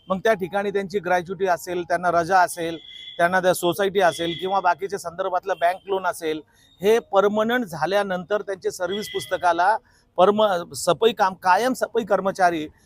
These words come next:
जी नोंद लागती ती म्हणजे त्याला दोन दोन, दीड दीड वर्ष हा उशीर झालेला आहे.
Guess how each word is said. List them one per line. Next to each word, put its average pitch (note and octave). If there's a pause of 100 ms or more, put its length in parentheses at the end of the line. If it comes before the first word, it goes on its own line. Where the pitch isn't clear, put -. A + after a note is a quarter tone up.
(160)
जी G#3+
नोंद A3+
लागती F#3
ती -
म्हणजे A3+
त्याला G3+ (260)
दोन G3
दोन, B3
दीड G#3+
दीड B3
वर्ष G#3
हा G#3
उशीर A#3
झालेला D#3+
आहे. -